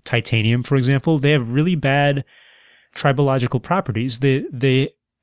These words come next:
uh, might start out smooth, but as you rub against each other over time, little particles come off. They get into the bloodstream, or they get in between the two surfaces,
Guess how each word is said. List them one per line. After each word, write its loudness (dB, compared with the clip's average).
uh, 2
might 2
start 2
out 2
smooth, 2
but 0
as 2
you 2
rub 0
against 0
each -2
other 2
over 0
time, 0
little 0
particles -2
come -4
off. -6
They 2
get 0
into -4
the -2
bloodstream, 0
or 2
they 2
get -2
in 2
between 2
the 2
two 2
surfaces, 0